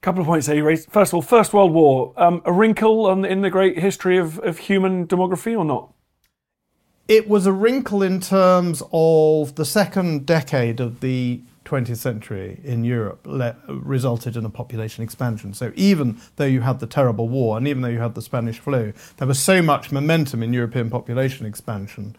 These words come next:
Speaker 2: that, um, the population of Europe continued to grow, and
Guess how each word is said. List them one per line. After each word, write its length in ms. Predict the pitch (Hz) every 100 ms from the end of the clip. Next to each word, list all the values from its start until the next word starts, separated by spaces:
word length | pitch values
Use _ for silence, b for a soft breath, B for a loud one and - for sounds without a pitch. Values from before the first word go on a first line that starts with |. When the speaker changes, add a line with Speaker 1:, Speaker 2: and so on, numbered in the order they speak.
| b b b -
Speaker 2:
that, 460 | 135 - - - _
um, 280 | 139 123 120
the 60 |
population 760 | 120 135 135 120 120 - 123 117
of 100 | 123
Europe 300 | 127 120 -
continued 460 | 120 110 131 113 -
to 40 |
grow, 460 | - 160 123 104 113 b b
and 340 | 147 139 131